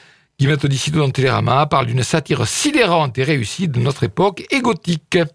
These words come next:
Baptiste Thion, le journal du dimanche, jouant sur les contrastes, la mise en scène est au diapason et malgré quelques redondances, la satire séduit par son ton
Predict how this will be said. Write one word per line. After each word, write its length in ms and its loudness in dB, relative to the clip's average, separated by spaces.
Baptiste 460 -2
Thion, 220 2
le 40 2
journal 220 0
du 100 -6
dimanche, 440 2
jouant 340 0
sur 120 -6
les 80 0
contrastes, 680 0
la 160 0
mise 140 0
en 60 0
scène 180 -2
est 120 -4
au 60 -2
diapason 520 0
et 40 0
malgré 300 0
quelques 200 -2
redondances, 720 0
la 100 4
satire 460 -2
séduit 400 -2
par 200 -2
son 200 0
ton 320 -2